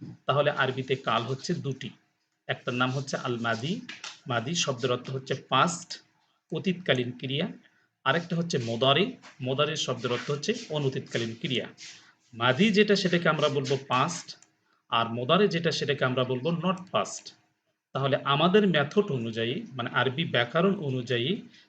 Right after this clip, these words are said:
কাল তাহলে আমরা দুই ভাগে বিভক্ত করব, একটা হচ্ছে অতীতকালীন ক্রিয়া, আর একটা হচ্ছে অনতীতকালীন ক্রিয়া।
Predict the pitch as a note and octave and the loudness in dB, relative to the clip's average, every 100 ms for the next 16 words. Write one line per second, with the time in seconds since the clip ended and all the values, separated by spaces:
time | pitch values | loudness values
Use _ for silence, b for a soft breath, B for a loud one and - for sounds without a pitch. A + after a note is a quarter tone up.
0 | b _ C3+ B2+ B2 C3 C3+ C3 C3 A#2+ | b _ 2 2 2 2 2 2 2 -2
1 | B2+ C3 B2+ B2 A#2 A#2+ B2 - C#3 D#3 | -2 -2 -2 -2 -2 -4 -8 -4 -4 -4
2 | D3 G#3+ B3+ - C3+ B2 - C#3+ - - | -4 -4 -6 -8 -4 -4 -2 -6 -6 -4
3 | C#3 C3+ E3+ - F3 F3+ F#3 F#3 G#3+ - | -4 -4 -2 2 2 2 0 2 2 0
4 | - B2+ - D#3+ E3+ A3 G#3+ C#3 B2 - | -2 -2 -2 -8 -4 -4 -2 -2 -2 -6
5 | - - G#2+ G#2+ A2+ G#2 | -8 -6 -6 -8 -12 -12